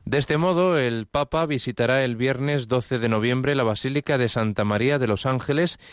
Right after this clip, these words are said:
y recibirá en privado a un grupo de quinientos pobres procedentes de diversos países europeos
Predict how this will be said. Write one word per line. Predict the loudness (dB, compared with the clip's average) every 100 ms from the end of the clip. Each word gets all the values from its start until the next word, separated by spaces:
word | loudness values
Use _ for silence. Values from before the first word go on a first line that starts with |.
| -20 -20 -8
y | -2 0
recibirá | 0 0 0 2 2
en | 0
privado | 0 0 2 0 0
a | 0 0
un |
grupo | -2 -6 -2 0
de | 0 -2
quinientos | -2 -2 0 -2 -2
pobres | -2 0 0 -2
procedentes | -4 -4 0 0 0 0 0 0 -2
de | -4 0 0 2
diversos | 0 0 0
países | 0 -2 -2 0
europeos | 0 0 0 0 0